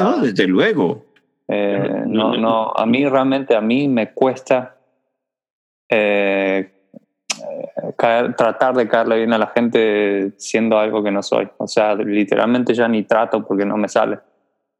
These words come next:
Speaker 1: No,
Speaker 2: Entonces,
Speaker 1: de, de,
Speaker 2: cuando yo
Speaker 1: de
Speaker 2: estoy
Speaker 1: luego que
Speaker 2: enojado
Speaker 1: es algo que eso se valora, ¿no? O sea, pues ¿para qué vamos a andar con hipocresías? Si en
Speaker 2: Sí.
Speaker 1: realidad lo que estamos es tratando de ofrecer una, una amistad y, y como
Speaker 2: Sí.
Speaker 1: quien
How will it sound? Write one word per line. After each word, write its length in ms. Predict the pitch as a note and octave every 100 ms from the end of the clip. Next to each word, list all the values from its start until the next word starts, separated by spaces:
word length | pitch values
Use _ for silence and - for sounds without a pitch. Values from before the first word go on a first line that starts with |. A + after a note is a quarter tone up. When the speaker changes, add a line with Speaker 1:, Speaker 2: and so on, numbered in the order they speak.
| _
Speaker 1:
No, 220 | - - C3+
Speaker 2:
Entonces, 360 | B2 - -
Speaker 1:
de, 60 | - _
de, 100 | -
Speaker 2:
cuando 200 | A2+ A2
yo 120 | B2
Speaker 1:
de 40 | G#2+
Speaker 2:
estoy 120 | B2+
Speaker 1:
luego 160 | B2
que 60 | A#2+
Speaker 2:
enojado 260 | D3 F#3 C#3
Speaker 1:
es 60 |
algo 140 | A2+ G2+
que 80 | G#2+
eso 120 | G2+
se 200 | - G2
valora, 500 | F2+ F#2 B2+ C3 G2
¿no? 200 | G2+ B2+
O 100 | A#2+
sea, 180 | G#2+ G2
pues 140 | F#2+
¿para 120 | F#2
qué 100 | -
vamos 360 | G#2+ G#2+ A#2+ A2+
a 40 |
andar 180 | G2+ G2+
con 180 | G#2+ A2
hipocresías? 680 | F#2+ G2 - F3+ B2 A2 - - - -
Si 160 | - G#2
en 120 | F#2+
Speaker 2:
Sí. 80 | F#2+
Speaker 1:
realidad 440 | G#2 F#2 F#2+ F#2+
lo 140 | A2 A2+
que 220 | G#2 G2
estamos 340 | - - G#2+ A2+
es 120 | -
tratando 400 | A2+ A#2 A#2+ A#2+
de 140 | A2+
ofrecer 440 | G2 G2 - A2 A2
una, 340 | G#2 G2+ G2 - - _
una 200 | G#2+ G2+
amistad 500 | F#2+ F2 - A2+ B2
y, 400 | G#2+ F#2 F#2 - - - -
y 140 | G#2
como 200 | G2+ G2+
Speaker 2:
Sí. 80 | G#2+
Speaker 1:
quien 180 | A2